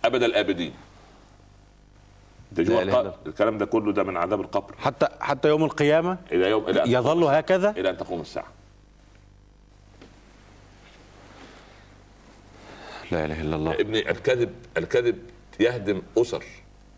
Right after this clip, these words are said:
Speaker 1: وبيوت وعائلات ودول.
Speaker 2: كذبة بسيطة.
Speaker 1: يا ابني، ما فيش كذبة بسيطة، في الكذب، الكذب كذب. صغيرة كبيرة هي، هو كذب. وأسوأ الناس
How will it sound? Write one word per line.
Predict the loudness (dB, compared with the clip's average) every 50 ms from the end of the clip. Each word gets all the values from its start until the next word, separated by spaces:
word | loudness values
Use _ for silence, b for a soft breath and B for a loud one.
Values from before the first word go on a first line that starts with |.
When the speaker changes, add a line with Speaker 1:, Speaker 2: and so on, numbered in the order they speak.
| -20 -20 -20 -14 -4
Speaker 1:
وبيوت | -2 -2 0 0 0 2 2 2 2 0 -2 -8 -16 -20 -20 -8 -4
وعائلات | -2 0 0 0 0 0 0 2 2 2 0 0 -4 -8 -18 -20 -20 -20 -4 0
ودول. | 0 2 2 2 0 0 -2 -6 -16 -20 -8 -2
Speaker 2:
كذبة | 0 0 2 2 2 2
بسيطة. | 0 0 -2 -2 0 -2 -2 -2 -2 -4 -4 -6 -8 -8 -2
Speaker 1:
يا | 0 2 2 2
ابني، | 2 2 2
ما | 2
فيش | 2 0 0
كذبة | 0 0 2 2 2 2
بسيطة، | 2 0 0 0 0 0 -2
في | -2 -2 -2 0 0 0
الكذب، | 0 0 0 0 0 -2 -6 -16 -20 -10 -8 -8
الكذب | -4 -2 0 0 0 -2
كذب. | -2 -2 -2 -2 -2 -4 -10 -16 -20 -20 -20 -20 -20 -20 -20 -20 -20 -20 -12 -4
صغيرة | -2 0 0 2 2 2 2 2 0
كبيرة | 0 -2 -2 0 2 2 2 2 2
هي، | 0 0 -2 -2 0 0
هو | 0 0
كذب. | 2 0 -2 -2 -4 -10 -14 -18 B B B B B B
وأسوأ | -2 -2 0 -2 -2 0 0 0 2 2 0
الناس | -2 -2 0 0 2 2 0 -2 -4 -10 -18 -20